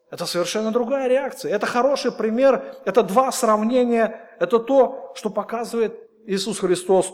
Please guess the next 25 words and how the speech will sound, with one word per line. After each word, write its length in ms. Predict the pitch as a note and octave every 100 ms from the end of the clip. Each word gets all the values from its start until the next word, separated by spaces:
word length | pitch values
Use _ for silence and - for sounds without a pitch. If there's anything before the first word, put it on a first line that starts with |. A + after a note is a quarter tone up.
| - _ _ _ _ _ _
должно 440 | D#3+ F3 D#3 F#3
быть 320 | E3 G3+ G3 F3
у 80 |
нас 440 | F3+ A3 G#3+ - - _ _ _
и 40 | D#3
от 80 | E3
чего 280 | F#3+ F#3+
мы 120 | G3 F3
должны 680 | D#3 C3 D#3 D#3+ D#3 - _ _ _ _
бежать. 600 | A#2 B2 D3 G#3+ D#3+ - _ _ _ _ _ _ _ _ _ _ _ _ _
Итак, 360 | - B3 A#3 - - - -
а, 580 | D3 D3+ D3+ D3 D3 C3+ - - - _ _ _ _ _ _ _ _ _
апостол 480 | - - F#3+ G3 F#3
Иоанн 360 | G#3 G#3+ - - - _
говорит 320 | C#3+ D3+ D#3+
следующее. 500 | - E3+ D3 A#2 - _ _ _ _ _ _ _
Будем 320 | E3+ G#3+ G#3
любить 360 | G3 F3+ F#3+ -
Его, 380 | E3 D3 G#2 - _
потому 340 | - F#3+ F#3+ A3+
что 220 | - F#3+
Он 200 | A3 G#3
прежде 340 | G#3+ A#3+ F#3+
возлюбил 460 | G#3+ G3 F#3 G3 G3+
нас. 360 | G3+ F#3+ -